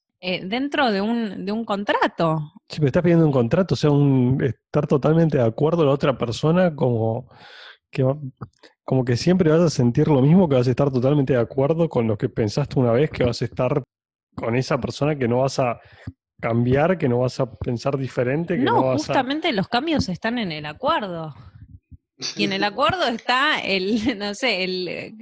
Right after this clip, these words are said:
Speaker 1: la cláusula de que en algún momento te podés sentir diferente y lo responsable en ese cambio es hablarlo, es hablarlo y no dejar que la otra persona se sienta una mierda porque lo ghosteás, por ejemplo.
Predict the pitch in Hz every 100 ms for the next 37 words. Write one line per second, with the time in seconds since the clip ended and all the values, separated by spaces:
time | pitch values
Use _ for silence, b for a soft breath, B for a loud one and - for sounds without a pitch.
0 | - 170 180 - 240 254 302 320 277 302
1 | 294 262 185 175 185 180 226 294 269 302
2 | 294 208 190 214 247 240 220 233 240 240
3 | 220 - 240 269 269 269 294 294 B -
4 | 214 208 202 202 - 226 220 - 302 247
5 | 240 240 254 - - 185 220 - 247 277
6 | 269 254 262 277 254 262 294 330 349 226
7 | 208 190 202 214 214 240 254 262 302 269
8 | 226 220 208 240 226 196 202 214 196 185
9 | 233 247 202 180 208 202 208 196 208 220
10 | 220 247 214 180 165 170 175 160 - 240
11 | 202 143 - 160 139 180 156 -